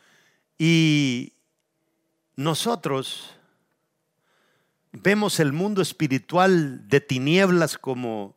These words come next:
algo negativo, y lo es, como malo, y lo es.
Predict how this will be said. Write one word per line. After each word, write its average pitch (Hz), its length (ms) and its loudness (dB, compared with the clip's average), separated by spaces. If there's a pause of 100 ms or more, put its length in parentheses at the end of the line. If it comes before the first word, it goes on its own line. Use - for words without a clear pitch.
algo 156 560 -2 (540)
negativo, 147 760 0
y 151 80 0
lo 131 180 0
es, - 520 -4 (320)
como 151 240 -2
malo, 240 440 4
y 160 120 4
lo 143 180 2
es. - 400 -4